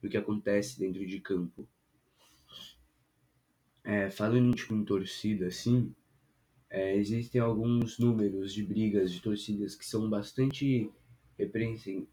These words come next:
representativos, né? Em dois mil e dezessete, ocorreram cento e quatro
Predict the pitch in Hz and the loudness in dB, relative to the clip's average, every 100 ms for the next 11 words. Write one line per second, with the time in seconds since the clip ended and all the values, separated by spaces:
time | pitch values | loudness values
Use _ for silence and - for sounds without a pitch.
0 | - 107 - 120 117 107 101 - 98 90 | -8 -6 0 0 0 -2 -4 -2 -2 0
1 | 92 90 87 - _ _ _ _ _ _ | -2 -2 -4 -10 _ _ _ _ _ _
2 | _ - 113 110 131 127 127 - 104 117 | _ -4 -2 2 2 6 4 4 2 2
3 | 113 104 104 107 110 113 110 - 147 - | 2 -4 -4 -2 0 0 -2 -2 -4 -4
4 | - 107 110 113 120 - | -4 -2 -2 0 -2 -2